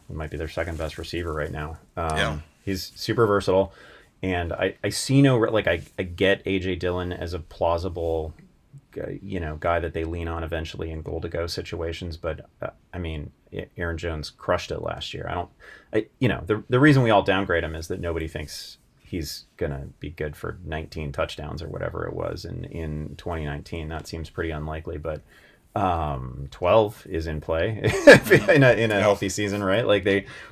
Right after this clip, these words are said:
Speaker 1: w-, w-, we know that for whatever reason, they've decided that they're gonna be a, a,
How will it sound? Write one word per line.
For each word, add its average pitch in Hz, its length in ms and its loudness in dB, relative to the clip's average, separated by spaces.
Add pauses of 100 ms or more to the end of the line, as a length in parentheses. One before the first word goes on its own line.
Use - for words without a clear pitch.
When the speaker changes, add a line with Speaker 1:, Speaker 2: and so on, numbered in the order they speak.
Speaker 1:
w-, 117 180 -2 (120)
w-, 104 320 -8
we 104 200 -2
know 104 360 6
that 92 260 0
for 87 440 -2 (1040)
whatever 104 380 6
reason, 110 340 6
they've 90 180 0
decided 92 460 2
that 87 120 -4
they're 87 140 -4
gonna 85 160 -6
be 85 140 -4
a, 82 280 -4
a, 87 240 -4